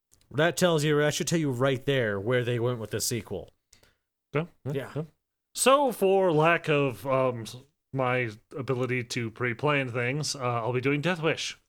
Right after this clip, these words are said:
Speaker 1: Hooray! The,
Speaker 2: Yeah.
Speaker 1: that is to say, the more recent release.
Speaker 2: The recent Death Wish,
Speaker 1: The
Speaker 2: yes.
Speaker 1: Bruce Willis.
Speaker 2: No, I don't wanna talk about the original ones, 'cause I have a feeling you're gonna cover that when you do the script to script on this whole thing.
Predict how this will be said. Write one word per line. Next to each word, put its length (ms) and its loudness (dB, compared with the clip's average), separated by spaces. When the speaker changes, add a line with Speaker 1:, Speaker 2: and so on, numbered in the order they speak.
Speaker 1:
Hooray! 520 4
The, 200 4
Speaker 2:
Yeah. 60 -2
Speaker 1:
that 200 4
is 120 0
to 80 -2
say, 240 2
the 200 -4
more 260 -2
recent 400 -2
release. 460 -4
Speaker 2:
The 120 4
recent 440 2
Death 240 -2
Wish, 240 -2
Speaker 1:
The 60 -2
Speaker 2:
yes. 100 2
Speaker 1:
Bruce 320 0
Willis. 480 0
Speaker 2:
No, 120 4
I 160 2
don't 100 2
wanna 160 0
talk 180 -4
about 140 -4
the 100 -2
original 380 2
ones, 340 -2
'cause 160 -4
I 60 2
have 80 2
a 60 -4
feeling 260 0
you're 80 0
gonna 160 -2
cover 280 -2
that 200 -2
when 100 -6
you 100 -4
do 160 -2
the 120 -6
script 260 -10
to 60 -10
script 260 -4
on 120 -2
this 120 -8
whole 140 -6
thing. 120 -10